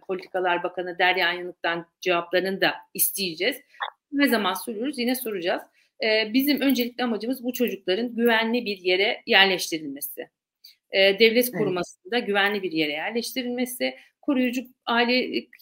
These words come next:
Speaker 1: olabilir, evlat edinme kurumu olabilir. Tabii bunların hepsi, e, hukuki süreçler tamamlandıktan sonra yapılacak, e, işlemler.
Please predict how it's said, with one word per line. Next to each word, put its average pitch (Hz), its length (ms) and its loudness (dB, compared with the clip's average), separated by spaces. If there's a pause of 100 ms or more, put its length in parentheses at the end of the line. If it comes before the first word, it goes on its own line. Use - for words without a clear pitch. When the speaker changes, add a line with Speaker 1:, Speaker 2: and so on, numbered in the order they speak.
(120)
Speaker 1:
olabilir, 233 580 -2
evlat 226 320 0
edinme 226 320 -2
kurumu 233 400 -4
olabilir. 214 580 -4
Tabii 247 220 -2
bunların 262 360 0
hepsi, 302 540 -2 (320)
e, 214 380 2
hukuki 311 540 2
süreçler 311 640 4
tamamlandıktan 277 760 0
sonra 185 300 -6
yapılacak, 151 720 -6 (220)
e, 147 540 -2
işlemler. 160 680 -2